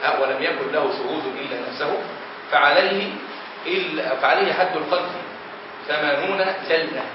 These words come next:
إن لم يشهد أربع شهادات أو يقيم البينة، أربع شهود عدول، أو يشهد أربع شهادات، أو يلاعن عن نفسه، أو يلاعن عن، عن، أو يلاعن امرأته فيسقط عن نفسه الحد، حد القذف.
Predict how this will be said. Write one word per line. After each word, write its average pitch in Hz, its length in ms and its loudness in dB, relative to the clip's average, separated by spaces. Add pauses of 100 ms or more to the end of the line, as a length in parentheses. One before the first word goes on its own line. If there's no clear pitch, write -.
إن 180 120 -2 (100)
لم 147 200 0
يشهد 160 440 -2
أربع 151 260 2 (160)
شهادات 143 360 0 (400)
أو 139 80 4
يقيم 135 380 -4
البينة، - 440 -6 (580)
أربع 139 180 0 (140)
شهود - 160 -4 (120)
عدول، 190 240 0 (460)
أو 139 140 4
يشهد - 400 0
أربع 143 300 0 (460)
شهادات، 120 340 0
أو 139 240 0
يلاعن 165 400 4
عن 156 140 2
نفسه، 175 480 -4 (140)
أو 135 120 -4
يلاعن 160 200 4
عن، 139 200 0 (400)
عن، 156 100 2 (400)
أو - 80 -4
يلاعن 165 280 2
امرأته 165 480 2
فيسقط 143 380 -2
عن 123 220 -2
نفسه 143 200 -6 (100)
الحد، 147 200 2 (640)
حد - 240 4
القذف. 180 380 2